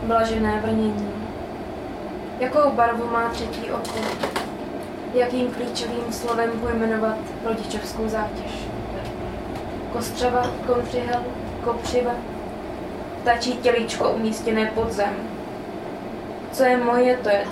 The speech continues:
tvoje, poklice, matrace, hranice, za kterou se nechodí. Jsem jako vědomí. Vidím víc než ty.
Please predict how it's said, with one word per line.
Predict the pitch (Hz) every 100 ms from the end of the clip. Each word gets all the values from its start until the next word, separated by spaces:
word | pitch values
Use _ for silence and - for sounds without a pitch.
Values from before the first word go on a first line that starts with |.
| -
tvoje, | 254 247 254 226
poklice, | - 240 233 254
matrace, | 233 220 233 233 247
hranice, | 240 233 226 226 220
za |
kterou | 220 226 226
se | 226 240
nechodí. | 214 - 220 190 214 - - - - - - - - - - - - - - - -
Jsem | - 220
jako | 208 220
vědomí. | 214 214 208 208 202 - - - - - - - - - - - 214
Vidím | 233 226 226
víc | 220 220 220
než | 220 220
ty. | -